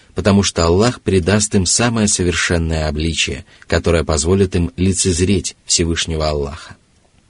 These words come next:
Именно поэтому в обсуждаемом нами откровении Аллах сказал,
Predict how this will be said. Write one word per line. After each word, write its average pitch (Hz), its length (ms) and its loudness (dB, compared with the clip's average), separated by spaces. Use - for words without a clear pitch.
Именно 131 380 6
поэтому 95 640 2
в 90 100 2
обсуждаемом 92 720 4
нами 87 340 2
откровении 87 800 0
Аллах 87 400 2
сказал, 98 520 0